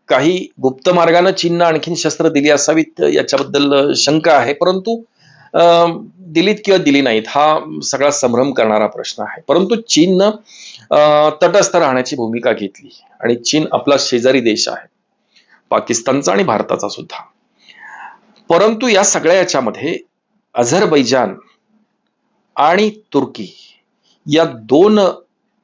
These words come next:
राष्ट्रांनी पाकिस्तानला उघड उघड पाठिंबा दिला. अझरबैजान हे रशियापासून स्वतंत्र झालेला हा देश आहे,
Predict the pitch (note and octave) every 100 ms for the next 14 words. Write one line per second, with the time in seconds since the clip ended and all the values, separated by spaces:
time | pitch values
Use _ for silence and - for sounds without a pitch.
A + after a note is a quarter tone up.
0 | _ _ _ - A#2+ B2+ - C#3+ A#2 G2+
1 | C#3+ - _ - _ _ A#2+ - - -
2 | B2+ B2+ D#3 - A#2+ B2+ C#3 A#2 B2+ C3+
3 | B2 - - G#2+ G#2 - - - _ _
4 | _ _ _ _ _ _ _ - - -
5 | - - - _ - A#2+ C#3+ G3 F#3 E3
6 | E3 F#3 G3 - - _ _ _ _ -
7 | F3+ F#3 F#3+ - - _ _ _ _ -
8 | B2+ C3+ - G#3 G3+ D#3 - D#3+ C#3 B2+
9 | C#3 C#3 B2 A#2 A#2+ A2+ A2 - G2+ -
10 | F2+ -